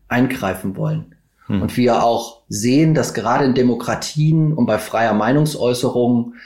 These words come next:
Speaker 1: mit freier Presse, Aussagen von Politikern sowieso regelmäßig
Speaker 2: Hm.
Speaker 1: durch die Presse eingeordnet, analysiert, aber auch bewertet werden. Und ich
Speaker 2: Mhm.
Speaker 1: weiß, dass das ein sehr kontroverser, kontroverser Punkt ist. Ähm, aber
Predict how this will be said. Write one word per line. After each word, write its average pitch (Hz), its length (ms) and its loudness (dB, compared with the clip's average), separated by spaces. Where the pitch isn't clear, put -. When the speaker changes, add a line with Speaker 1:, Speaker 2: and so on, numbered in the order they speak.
Speaker 1:
mit 110 160 -2
freier 107 380 0
Presse, 147 720 0
Aussagen 123 520 0
von 117 220 0
Politikern 127 580 2
sowieso 147 400 2
regelmäßig 135 800 2
Speaker 2:
Hm. - 60 -20
Speaker 1:
durch 147 180 2
die 135 100 0
Presse 156 680 0
eingeordnet, 156 800 2
analysiert, 127 680 2
aber 123 220 0
auch 123 340 -2
bewertet 120 580 0
werden. - 280 -8
Und 151 120 2
ich 160 100 2
Speaker 2:
Mhm. 160 40 2
Speaker 1:
weiß, 214 220 2
dass 139 140 -2
das - 180 -2
ein 131 100 4
sehr 143 160 2
kontroverser, 127 960 0
kontroverser 117 600 0
Punkt 175 360 0
ist. - 460 -4
Ähm, 113 680 2
aber 117 480 -2